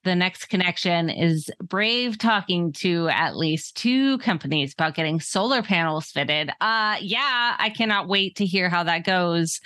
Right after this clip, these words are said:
because I have definitely thought about that too. So you, Con,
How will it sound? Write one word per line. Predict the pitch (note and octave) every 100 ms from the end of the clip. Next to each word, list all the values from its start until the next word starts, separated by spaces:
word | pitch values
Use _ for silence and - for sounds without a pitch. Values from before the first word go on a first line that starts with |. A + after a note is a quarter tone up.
| - - - -
because | F#3 - F3 D#3+ -
I | - F3+ F3+ E3+ E3+ E3+ E3 D3+ C#3+ - _ _ _ _ -
have | F#3 F#3+ E3+ E3
definitely | D3+ E3+ E3 E3+ E3
thought | D3 D3
about | D#3 D3
that | - -
too. | - - -
So | - F3 E3 D#3 D3+ C#3 - _ _ _ _
you, | G#3 F#3+ B3 C4+ C#4 C#4 C4+ G3+
Con, | - A3 G#3 G#3+ G#3+